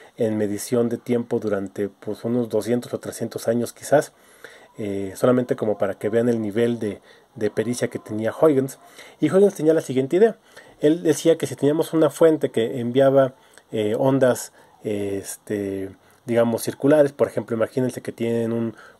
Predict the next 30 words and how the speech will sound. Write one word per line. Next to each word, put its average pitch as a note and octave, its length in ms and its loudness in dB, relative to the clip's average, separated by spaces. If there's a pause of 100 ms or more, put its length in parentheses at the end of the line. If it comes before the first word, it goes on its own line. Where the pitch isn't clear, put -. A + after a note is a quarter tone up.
pues, - 180 -10
un B2 260 2
recipiente, A#2 640 -2
¿no? D3 160 0
Con G#2 200 -2
agua, A#2+ 360 4 (360)
y A2 220 0
avientan A#2+ 340 2
aquí G#2+ 200 -4
una, A#2 320 0
una B2 340 0
piedra, D#3+ 400 4 (240)
entonces A#2 360 -2
se - 100 -8
forman B2+ 400 2
ondas A#2+ 260 -2
circulares, F#3+ 460 0
¿no? C4 100 -2 (460)
Pero B2+ 120 2
si C#3 60 -2
estas F3 220 0
ondas F#3 160 2
circulares D3+ 580 2 (480)
no-, C#3+ 180 0
las B2 340 0
dejamos D3+ 340 0
que C#3 80 -10
pase C#3 260 2
mucho D#3 300 0
tiempo, D#3+ 420 0